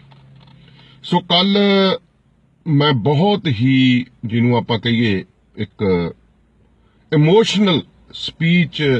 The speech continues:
ਜਾਂ ਸ-, ਇਮੋਸ਼ਨਲ ਗੱਲਬਾਤ ਹੈ ਜਿਹੜੀ, ਉਹ ਬੀਬਾ ਹਰਸਿਮਰਤ ਕੌਰ ਬਾਦਲ ਦੀ ਸੁਣੀ। ਅਹ, ਇਹਦੇ ਵਿੱਚ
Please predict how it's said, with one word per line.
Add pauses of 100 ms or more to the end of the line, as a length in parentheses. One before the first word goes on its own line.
(140)
ਜਾਂ
ਸ-,
ਇਮੋਸ਼ਨਲ
ਗੱਲਬਾਤ
ਹੈ
ਜਿਹੜੀ, (600)
ਉਹ
ਬੀਬਾ
ਹਰਸਿਮਰਤ
ਕੌਰ
ਬਾਦਲ
ਦੀ (220)
ਸੁਣੀ। (2250)
ਅਹ, (680)
ਇਹਦੇ
ਵਿੱਚ